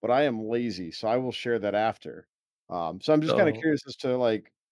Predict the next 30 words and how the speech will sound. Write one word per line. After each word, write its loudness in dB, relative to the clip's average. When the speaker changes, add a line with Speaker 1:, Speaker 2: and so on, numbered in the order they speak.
Speaker 1:
where 0
you 2
are 6
on 0
this -4
cult -6
of -12
the -4
three -12
D -8
print -14
machine. -14
Speaker 2:
I, -4
I'm -4
back -4
and -4
forth -2
at -12
the -12
moment -8
between -8
trying -4
to -6
find -6
some -10
rocky -4
outcroppings -10
that -6
I -2
can -12